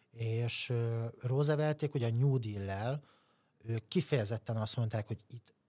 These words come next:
középosztály, az, tudod, amit szoktak Magyarországon mondani, ez egy baromság, hogy a középosztály majd így megteremtődik magától, majd ez létrejön, majd a társadalom megér rá.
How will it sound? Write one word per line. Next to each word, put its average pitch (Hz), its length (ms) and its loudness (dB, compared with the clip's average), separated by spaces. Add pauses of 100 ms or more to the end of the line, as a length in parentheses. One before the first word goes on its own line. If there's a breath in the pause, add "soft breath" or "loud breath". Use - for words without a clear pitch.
(220)
középosztály, 127 920 0
az, 110 240 -8 (340)
tudod, 170 200 2
amit 131 180 0
szoktak 190 380 0
Magyarországon 101 680 -2
mondani, 98 400 -6
ez 101 100 -8
egy 110 100 -6
baromság, 101 460 -4
hogy 98 100 -6
a 98 60 -6
középosztály 147 760 2
majd 117 200 0
így 107 120 -4
megteremtődik 123 1080 -2
magától, 131 800 0
majd 104 200 -2
ez 95 100 -12 (320 loud breath)
létrejön, 135 720 4
majd 131 160 2
a 123 40 2
társadalom 127 640 2
megér 113 520 0
rá. 101 320 -2